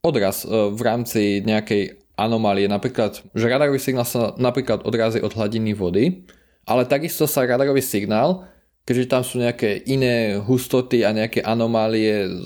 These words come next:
nejaké turbulencie a tak ďalej, alebo nejaký teplý, teplý prúd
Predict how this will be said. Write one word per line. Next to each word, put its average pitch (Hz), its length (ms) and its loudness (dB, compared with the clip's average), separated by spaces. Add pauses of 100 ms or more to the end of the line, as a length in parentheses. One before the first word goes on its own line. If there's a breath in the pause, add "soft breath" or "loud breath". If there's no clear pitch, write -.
(600)
nejaké 98 320 -4
turbulencie 120 680 2
a 95 140 2
tak 131 220 0
ďalej, 113 480 2 (380 loud breath)
alebo 120 260 2
nejaký 123 480 0
teplý, 123 500 0
teplý 123 360 -2
prúd 160 420 0